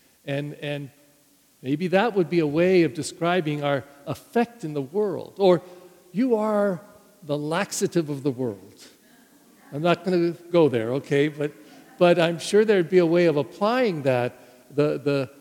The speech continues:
freeing and the opening up and the gifting that a laxative could bring into life, you know? And that's what the kingdom of God could do. But he didn't use those. He used salt and light.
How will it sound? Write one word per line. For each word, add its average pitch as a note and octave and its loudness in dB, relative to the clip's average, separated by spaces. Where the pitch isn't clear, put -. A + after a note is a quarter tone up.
freeing G#3 0
and C#3+ -4
the D3 0
opening F3 2
up G#3 2
and D3 -2
the C#3 0
gifting C3+ -2
that C#3+ -4
a C3 -2
laxative C#3+ -4
could C#3+ -6
bring D#3+ -4
into C#3+ -6
life, E3 -2
you B2+ -10
know? C3+ -8
And C#3 -6
that's D#3+ -6
what F3+ -2
the E3+ -2
kingdom E3+ -6
of D#3 -6
God D#3 -2
could C3 -16
do. G3 -8
But E3+ 2
he A#3 4
didn't C#4+ 0
use A3 0
those. A2 -2
He G3 -2
used G3 -4
salt G#3+ -2
and D3 -8
light. B2+ -4